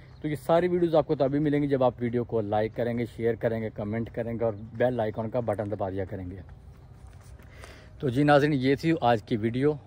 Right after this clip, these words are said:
और ये वाक़या हमारा जो है इस्लाम में, अ, कुरान पाक में है, और बल्कि हमारे बच्चे बच्चे को ज़ुबानी, सूरह फिल बहुत छोटी सूरह है, बच्चे बच्चे को ज़ुबानी याद है। तो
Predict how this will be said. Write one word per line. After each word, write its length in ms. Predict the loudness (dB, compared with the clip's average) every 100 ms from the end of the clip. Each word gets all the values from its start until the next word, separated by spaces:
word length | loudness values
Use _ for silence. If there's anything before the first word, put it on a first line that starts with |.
| -2
और 240 | 0 4
ये 280 | 2 4 4
वाक़या 380 | 4 2 0 -2
हमारा 280 | 0 2
जो 140 | 0 0
है 180 | 0 0
इस्लाम 380 | -2 -2 -2 -2
में, 240 | -4 -6
अ, 600 | -10 -20 -20 -14 -2 -2
कुरान 300 | 2 2 2
पाक 300 | 0 -2 0
में 120 | -4
है, 200 | -4 -8 -14 -20 -6
और 340 | 2 2 2
बल्कि 300 | 0 -2 -2
हमारे 280 | -2 2 2
बच्चे 300 | 0 -2 -2
बच्चे 280 | -2 -2 -4
को 140 | -4
ज़ुबानी, 320 | -4 -2 -2 -2
सूरह 240 | 0 0
फिल 160 | -2 -2
बहुत 160 | -2
छोटी 200 | -2 -6
सूरह 220 | -6 -6
है, 80 | -6 -8 -20 -6 0
बच्चे 240 | 0 2
बच्चे 260 | -2 -2 -4
को 120 | -4
ज़ुबानी 380 | 0 0 0 0
याद 180 | 0
है। 140 | 0 -8 -10 -20 -20 -20 -8
तो 460 | -4 0 0 0